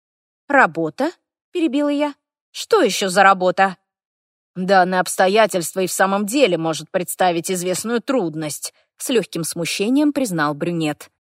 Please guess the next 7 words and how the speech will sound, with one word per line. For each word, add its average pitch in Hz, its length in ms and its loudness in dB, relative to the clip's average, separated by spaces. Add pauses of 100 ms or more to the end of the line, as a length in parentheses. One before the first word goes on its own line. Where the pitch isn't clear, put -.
(160)
«Но 214 320 0
мы 175 160 0
с - 100 -8
ней 190 100 -2
справимся, 180 600 2
не 180 100 -2
сомневайтесь. 226 840 0